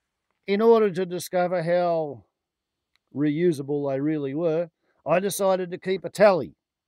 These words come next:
So here we have, on a Saturday morning, I'm about to unpack the grockeries. They're still in the bags.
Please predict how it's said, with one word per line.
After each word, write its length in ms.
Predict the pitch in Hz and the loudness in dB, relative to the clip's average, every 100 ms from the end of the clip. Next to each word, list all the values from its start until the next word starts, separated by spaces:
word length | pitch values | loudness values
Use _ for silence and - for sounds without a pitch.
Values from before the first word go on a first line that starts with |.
| _ _ _ _ | _ _ _ _
So 160 | - 147 | -8 0
here 220 | 185 233 | 2 4
we 140 | 220 180 | 2 2
have, 500 | 180 170 202 165 - _ _ _ _ _ _ _ _ _ _ _ 135 | 2 0 -2 -6 -20 _ _ _ _ _ _ _ _ _ _ _ -14
on 160 | 131 | -12
a 20 | |
Saturday 500 | 123 180 175 160 151 | -6 -2 -2 0 -2
morning, 380 | 147 151 160 156 | -2 -2 -4 -4
I'm 100 | 143 | -6
about 360 | 131 147 170 147 | -6 -4 -4 -4
to 140 | 147 | -8
unpack 420 | 143 135 147 156 - | -6 -8 -8 -10 -10
the 100 | 120 | -6
grockeries. 600 | 147 156 151 156 160 123 | -2 -2 -2 -4 -4 -4
They're 160 | 143 | -6
still 300 | 131 - 156 | -6 -4 0
in 220 | 156 165 156 | 2 2 0
the 40 | |
bags. 600 | 151 151 156 165 156 - | -2 -2 -4 -8 -14 -18